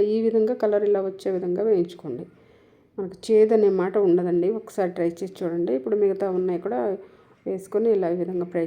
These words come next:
చేసుకోండి. చేసుకున్న తర్వాత ఇవి కూడా ఇలా ఫ్రై చేసుకొని ఇవి కూడా రెడీ అయిపోయినాయండి. ఇవి మొత్తం కూడా ఒక బౌల్లోకి షిఫ్ట్ చేసుకుందాము.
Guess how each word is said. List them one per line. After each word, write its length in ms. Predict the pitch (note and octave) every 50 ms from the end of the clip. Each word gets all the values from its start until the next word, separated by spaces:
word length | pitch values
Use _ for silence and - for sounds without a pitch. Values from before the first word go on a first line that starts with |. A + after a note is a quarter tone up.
| E3+ -
చేసుకోండి. 540 | E3+ E3+ - - - F3+ E3+ F3 F#3+ A#3 D#4 G4+ G4 - - - _ _ _ _ _ _ _ _ _ _ _ _ _ _ _ _ -
చేసుకున్న 440 | G#3+ G#3 G3 - - - G3+ G3 F#3 F#3 F#3
తర్వాత 320 | F#3 F#3 F#3+ F#3+ - - D4 F#4 F4+ - - - - _ _ _ _ _ _ _ - A3
ఇవి 140 | A3 G#3+ G#3+ G#3+ -
కూడా 200 | G#3+ G#3 A#3 C#4 D#4+ - - - _ _ _ _ _ _ _ - A3+
ఇలా 120 | A3 A3+ A3 A3
ఫ్రై 140 | G#3+ G#3 G#3 G3+ G#3 A3
చేసుకొని 480 | G#3 G#3 G#3 - - G3+ G3+ A#3 D#4 G4+ G4 - - - _ _ _ _ _ _ _ _ _ _ _ _ _ _ _ _ _ _ _ _ _ _ _ _ _ _ _ _ _ _ _ _ _ _ _ _ - - -
ఇవి 120 | G#3+ A3 G#3+ G#3+
కూడా 120 | A3 G#3 G#3 G3+
రెడీ 160 | F#3+ G3 G#3 G#3+ G3+
అయిపోయినాయండి. 520 | G3 F#3+ F#3+ F#3 F#3 F#3 F3+ F#3+ A3 B3+ C#4 C4
ఇవి 160 | A#3+ A3 G#3 - - - - - - - - - _ _ _ - G#3+ G#3+
మొత్తం 260 | G3+ G3 F#3+ F#3+ G#3 G#3 G3 A3
కూడా 120 | B3 C4+ B3+ G3 F#3+ - - - _ _ _ _ _ _ _ _ _ _ - G3+
ఒక 140 | G3 - G3 - - -
బౌల్లోకి 400 | F#3+ F#3+ F#3 F#3+ F#3+ F#3+ F#3+ -
షిఫ్ట్ 240 | - G#3+ G3 - - -
చేసుకుందాము. 560 | E3+ F3 F3 - - F#3 F#3 F#3+ F#3+ G#3+